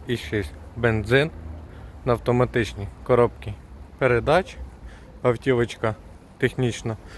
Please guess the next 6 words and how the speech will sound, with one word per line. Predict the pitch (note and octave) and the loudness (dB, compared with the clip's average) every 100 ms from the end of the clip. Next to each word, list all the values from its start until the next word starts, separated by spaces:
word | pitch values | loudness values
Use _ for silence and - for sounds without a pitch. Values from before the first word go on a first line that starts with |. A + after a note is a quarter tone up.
| - - | -18 0
та | B2 | 2
візуально | A#2 A2 B2 A#2 A2 A2 - - | 4 6 6 6 2 -4 -8 -6
без | A#2+ A#2+ - - - - - - - - - - - - - | 0 0 -2 -18 -20 -20 -20 -20 -20 -18 -18 -18 -20 -16 0
замічань. | A#2+ B2+ C3 - F3 F#3 F3+ - - - - - - - - - - - - - - - - - | 4 4 4 2 2 0 -4 -8 -8 -8 -8 -14 -18 -16 -16 -16 -20 -20 -20 -20 -20 -18 -20 -8
По | - B2 | 2 2
салону | - C3+ B2 A2 G#2 | 6 4 4 2 -4